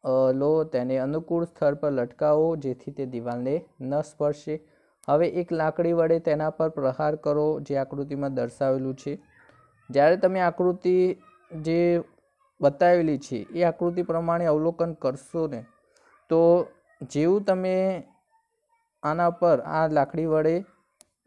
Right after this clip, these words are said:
ઠપકારશો તો કંપન થવાની ધીમે ધીમે શરૂઆત થશે, એટલે ધ્વનિનું ઉત્પાદન જે છે એ ચાલુ થશે.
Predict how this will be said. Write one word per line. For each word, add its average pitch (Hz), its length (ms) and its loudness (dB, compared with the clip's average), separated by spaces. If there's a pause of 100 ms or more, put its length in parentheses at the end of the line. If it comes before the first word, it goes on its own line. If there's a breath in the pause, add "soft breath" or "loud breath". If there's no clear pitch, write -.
(140)
ઠપકારશો 170 720 0 (440)
તો 160 340 2 (380 soft breath)
કંપન 165 380 -2
થવાની 156 400 -4
ધીમે 147 240 -6
ધીમે 147 340 -6 (300)
શરૂઆત 135 500 0
થશે, 135 240 -8
એટલે 123 180 -6
ધ્વનિનું 151 460 -4
ઉત્પાદન 156 480 -2 (500 soft breath)
જે 143 180 -2
છે 151 180 -4
એ 147 320 -2 (920)
ચાલુ 147 280 4
થશે. 131 360 -8